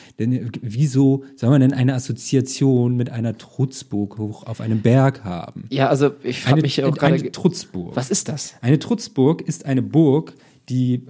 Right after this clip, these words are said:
Speaker 1: im Zuge einer Belagerung errichtet würde,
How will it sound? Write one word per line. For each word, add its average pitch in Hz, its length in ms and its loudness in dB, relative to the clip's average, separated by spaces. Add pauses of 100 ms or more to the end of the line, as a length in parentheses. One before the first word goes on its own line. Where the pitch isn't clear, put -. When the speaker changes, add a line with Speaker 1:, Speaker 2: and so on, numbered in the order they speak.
(100)
Speaker 1:
im 123 200 -4
Zuge 165 280 0
einer 139 180 2
Belagerung 123 640 4
errichtet 113 600 -4
würde, 113 460 -4